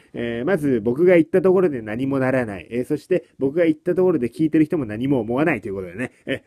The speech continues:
あのー、まあ、この問題はね、あの、ほんと、えー、ここでね、喋ってもね、あの、何も取り上げられないし、うん、何にも影響しないんでね。え、もう好き勝手喋ります。うん。えー、よし、えー、ベッキー、うん。えー、頑張れ。よし、頑張れ。いや、違う、だから、ベッ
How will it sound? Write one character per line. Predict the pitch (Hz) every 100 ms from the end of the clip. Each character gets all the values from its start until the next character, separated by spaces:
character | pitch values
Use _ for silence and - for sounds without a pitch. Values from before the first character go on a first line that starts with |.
| -
あ | 160
の | 165 170 170 170 175
ー、 |
ま | 185
あ、 |
こ | 165
の | 175
問 | 175 175
題 | 170 175
は | 170 165 147
ね、 | 180 165 -
あ | 123 127
の、 | 127
ほ | 135
ん |
と、 | 131 139 131 _ -
え | 131
ー、 |
こ | 127 147
こ | 170
で |
ね、 | 170 185 165
喋 | - 131 143
っ |
て | 120
も | 104
ね、 | 101 104 -
あ | 95
の、 |
何 | 85 92 180 262
も | 269
取 | 247 196
り | 196
上 | 196
げ | 190
ら | 185
れ | 175
な | 175
い | 156
し、 | - 87 - _ _ -
う |
ん、 | 101 82
何 | 113 190 240
に | 247
も | 208
影 | 202
響 | 175 190
し | 165
な | 180
い |
ん | 139
で | 87
ね。 | 82 _ -
え、 | 175
も | 156
う |
好 | -
き | 220
勝 | 226
手 |
喋 | 120 107
り | 104
ま | 104
す。 | - -
う | 170
ん。 | 113 _ _ _ _
え | 147 147 143 147
ー、 |
よ | 175
し、 | 170 -
え | 165 165 165
ー、 |
ベ | 160
ッ |
キ | 165 131
ー、 | 101
う |
ん。 | 156 113 _ _
え | 127 127
ー、 |
頑 | 156
張 | 180
れ。 | 110 -
よ | 170 180 160
し、 | 151
頑 | 202
張 | 196
れ。 | 113
い | 110 - 110
や、 |
違 | 95 107
う、 |
だ | 87
か |
ら、 | 87
ベ |
ッ | 185